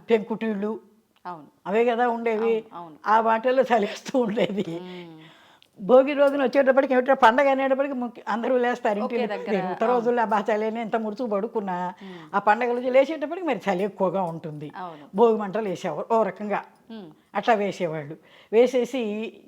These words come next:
Speaker 1: ముఖ్యమైన అంతరార్థం అందులో ఏమిటంటే, భోగి పండగ, భోగి మంటలు వేయటంలో మనలో ఉన్నటువంటి దుష్టగుణాలు ఏవైతే ఉన్నాయో, అవన్నీ వాటిల్లో వేసేసి భస్మం చేసేయాలనే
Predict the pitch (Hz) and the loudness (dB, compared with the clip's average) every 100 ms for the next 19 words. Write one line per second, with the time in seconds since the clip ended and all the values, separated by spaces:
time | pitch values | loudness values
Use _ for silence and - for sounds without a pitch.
0 | - _ - 190 214 - 254 254 254 233 | -20 _ -10 -8 -8 -4 -2 -2 -2 -4
1 | 220 233 220 208 214 202 196 202 202 175 | 0 2 2 2 -4 -6 -6 -6 -4 -6
2 | 170 170 156 196 185 165 180 175 170 170 | -6 -8 -6 -6 -4 -4 -6 -6 -6 -6
3 | 170 165 180 190 180 180 170 165 156 _ | -8 -8 -6 -4 -6 -6 -8 -12 -14 _
4 | _ _ 165 185 220 226 190 180 180 170 | _ _ -6 -4 0 0 0 -4 -6 -4
5 | 208 381 381 - _ _ _ _ _ _ | -2 -2 -6 -16 _ _ _ _ _ _
6 | _ - 180 180 190 202 180 175 175 170 | _ -14 -10 -8 -4 -4 -4 -6 -6 -6
7 | 170 175 170 _ - _ 165 202 254 220 | -6 -8 -8 _ -20 _ -8 -2 0 0
8 | 220 202 190 180 185 180 185 180 175 175 | 0 -2 -4 -4 -4 -4 -6 -6 -4 -4
9 | 185 170 - - - 160 190 208 214 190 | -2 -4 -6 -20 -8 -2 0 0 -2 0
10 | 180 185 196 196 170 175 190 185 285 320 | -2 -4 -6 -6 -4 -6 -6 -8 -6 -6
11 | 185 180 - 196 185 175 175 170 170 160 | -6 -8 -8 -12 -8 -8 -6 -6 -6 -6
12 | 175 254 | -6 -6